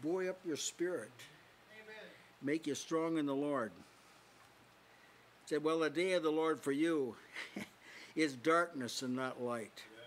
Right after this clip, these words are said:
Speaker 1: The day of the Lord is darkness and not light. Not to everybody, but to people like you,
Speaker 3: Uh-huh.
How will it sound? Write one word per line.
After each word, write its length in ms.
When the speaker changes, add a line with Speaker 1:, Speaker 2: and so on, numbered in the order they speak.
Speaker 1:
The 80
day 240
of 100
the 60
Lord 260
is 80
darkness 640
and 80
not 180
light. 100
Not 280
to 100
everybody, 680
but 180
to 60
people 280
like 260
you, 200
Speaker 3:
Uh-huh. 200